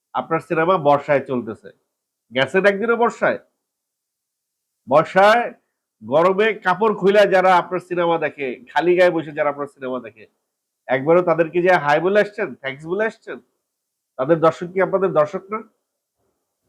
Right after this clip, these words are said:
সৈনিক ক্লাবে বরবাদ চলছে, এই যে মেহেদী হাসান হৃদয়, এই যে প্রযোজক, আপনারা সিনেপ্লেক্সে বইসা বইসা, মাইকের সামনে, এসিতে বইসা বইসা ব-, বয়ান দেন, কোনো সিঙ্গেল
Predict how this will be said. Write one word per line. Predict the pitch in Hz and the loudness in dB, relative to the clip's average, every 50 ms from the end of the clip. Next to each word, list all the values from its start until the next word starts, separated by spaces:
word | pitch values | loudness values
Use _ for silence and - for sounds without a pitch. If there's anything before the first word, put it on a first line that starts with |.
| _ _ _ _ _ _ _ _ _ _ _ _ _ _ _ _ _ _ _ _ _ _ _ _ _ _ _ _ _ _ _ _ _ _ _ _ _ _ _ _ _ _ _ _ _ _ | _ _ _ _ _ _ _ _ _ _ _ _ _ _ _ _ _ _ _ _ _ _ _ _ _ _ _ _ _ _ _ _ _ _ _ _ _ _ _ _ _ _ _ _ _ _
সৈনিক | - 180 196 208 214 165 - | 2 2 4 2 0 -2 0
ক্লাবে | 214 208 208 202 220 240 254 262 254 262 - _ _ _ _ _ _ - | 2 2 2 4 2 2 2 2 0 -4 -10 _ _ _ _ _ _ -4
বরবাদ | 123 156 180 196 214 214 214 214 | 0 2 4 4 4 2 2 0
চলছে, | 208 208 196 190 190 185 165 135 120 107 | 0 0 0 0 0 0 0 0 -2 -2
এই | - 180 190 190 | -4 -4 -4 0
যে | 196 208 202 | 0 0 0
মেহেদী | 185 185 185 190 180 190 | 0 0 0 2 2 2
হাসান | 190 185 190 190 180 170 | 0 0 0 -2 -2 0
হৃদয়, | 175 180 180 180 165 160 151 135 - _ _ _ _ _ _ _ _ - | 0 2 2 4 4 2 2 0 -4 _ _ _ _ _ _ _ _ -10
এই | 147 165 | -6 -2
যে | 170 175 | -2 -2
প্রযোজক, | 180 175 175 185 185 180 190 185 175 143 123 - _ _ _ _ _ _ _ _ _ | 0 2 2 2 4 4 4 4 2 2 -2 -8 _ _ _ _ _ _ _ _ _
আপনারা | - 135 139 151 170 170 175 165 | -8 -8 -6 -4 -2 0 0 0
সিনেপ্লেক্সে | 165 - 175 170 185 170 170 175 175 175 175 | 0 -2 -2 -2 -2 0 0 -2 -2 0 0
বইসা | 165 175 175 156 170 | 2 2 2 2 2
বইসা, | 170 165 - 180 160 | 0 0 0 -2 0
মাইকের | 147 156 151 147 160 156 | 0 0 0 0 -4 -6
সামনে, | - 165 160 156 151 156 160 156 | -4 -4 -4 -2 -2 -4 -4 -4
এসিতে | 139 - - 143 143 156 | -6 -10 -14 -14 -12 -10
বইসা | 147 151 - 147 147 | -10 -10 -10 -8 -8
বইসা | 143 139 147 139 | -8 -6 -6 -8
ব-, | 139 139 131 - _ - | -6 -6 -8 -8 _ -8
বয়ান | 127 143 147 151 143 131 | -4 -2 -2 -2 -2 -4
দেন, | 127 123 117 104 - _ _ _ _ _ _ _ _ _ _ _ _ _ _ _ _ _ _ _ _ _ _ - | -4 -4 -4 -6 -10 _ _ _ _ _ _ _ _ _ _ _ _ _ _ _ _ _ _ _ _ _ _ -8
কোনো | 151 156 | -8 -6
সিঙ্গেল | - - 175 165 180 190 | 0 0 2 4 4 4